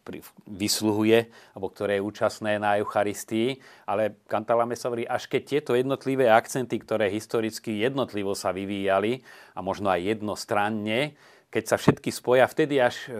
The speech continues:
v cirkvi pochopíme, čo je to Eucharistia. No a to platí aj mnohých, o mnohých iných aspektoch. Takže v tejto úcte k prvému tisícročiu spoločnej cesty, eh,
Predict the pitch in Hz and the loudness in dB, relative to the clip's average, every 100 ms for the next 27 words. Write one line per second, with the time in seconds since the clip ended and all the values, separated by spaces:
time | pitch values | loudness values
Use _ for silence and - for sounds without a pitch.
0 | - - 120 123 110 110 107 101 107 101 | -12 -4 -4 0 -2 -2 -4 -4 -4 -6
1 | - 104 92 95 95 - 90 85 - 92 | -4 -4 0 2 2 2 -2 -2 -10 -10
2 | 92 135 151 - - 117 - 110 104 104 | -10 -10 -6 -4 0 0 0 -4 -4 -8
3 | 87 - 113 104 98 90 110 98 92 92 | -10 -14 -10 -8 -6 -4 -2 2 4 4
4 | - 87 - - - _ - - - - | 2 -8 -8 -18 -18 _ -20 -20 -18 0
5 | - 123 135 123 - - - 139 139 131 | 6 8 10 8 4 -4 4 6 8 6
6 | 147 - 139 - - 143 147 143 123 117 | 6 2 0 0 -2 2 2 2 -4 -8
7 | - 113 104 107 - 113 - - 107 107 | -10 -6 -4 -4 -4 -6 -6 0 2 2
8 | 113 104 - 98 - - 120 - - - | -2 -4 -2 -4 -4 -2 -4 -6 -18 -20
9 | - - 101 101 113 | -10 2 6 6 4